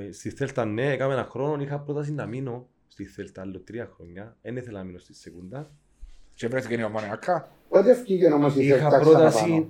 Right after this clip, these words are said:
Speaker 1: ε, από τις τρεις ομάδες, Νουμάνθια, Sporting Χιχώ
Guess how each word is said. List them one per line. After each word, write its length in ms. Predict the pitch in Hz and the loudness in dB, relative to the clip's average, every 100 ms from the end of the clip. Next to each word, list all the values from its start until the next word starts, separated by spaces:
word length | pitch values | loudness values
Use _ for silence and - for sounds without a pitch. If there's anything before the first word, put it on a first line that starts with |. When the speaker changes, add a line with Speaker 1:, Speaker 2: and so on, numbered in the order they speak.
| - | -6
Speaker 1:
ε, 200 | 139 139 | -6 -4
από 240 | - 120 117 | -6 -6 -4
τις 240 | 107 - | -6 -8
τρεις 280 | - 131 127 | -10 -8 -6
ομάδες, 720 | 120 117 120 117 104 - - _ _ _ _ _ _ _ _ _ - | -6 -4 -4 -4 -8 -12 -20 _ _ _ _ _ _ _ _ _ -14
Νουμάνθια, 760 | 101 101 113 110 - 92 82 - | -10 -6 -6 -8 -12 -14 -14 -14
Sporting 300 | 107 104 113 107 | -12 -12 -14 -16
Χιχώ 540 | - - - 101 95 | -18 -18 -12 -12 -12